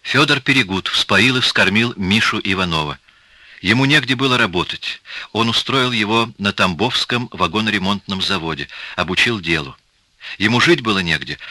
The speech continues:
он поселил его у себя как родного. И Михаил Дмитриевич Иванов подаёт заявление в Н К В Д, что Фёдор Перегуд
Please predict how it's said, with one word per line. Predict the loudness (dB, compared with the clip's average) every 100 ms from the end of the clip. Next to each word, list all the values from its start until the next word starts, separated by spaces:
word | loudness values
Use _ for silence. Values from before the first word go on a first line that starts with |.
| -10
он | -4 -2
поселил | 0 0 2 2 2
его | 0 0
у | 0
себя | -2 0 -2
как | -2 -4
родного. | -6 -4 -6 -8 -14 _ _ _ _ _ -18 -12 -2
И | 0
Михаил | 2 2 2 2
Дмитриевич | 0 0 0 2 2 2 0
Иванов | 0 0 2 -2 -4 -12 _ _ -20 -6
подаёт | -2 2 4 4 2
заявление | 4 4 4 2 4 2
в | 2
Н | 0
К | 0
В | 0
Д, | 2 0 0 -8 -16 -4
что | 0 2
Фёдор | 2 2 2 0
Перегуд | 0 0 2 0 -4 -8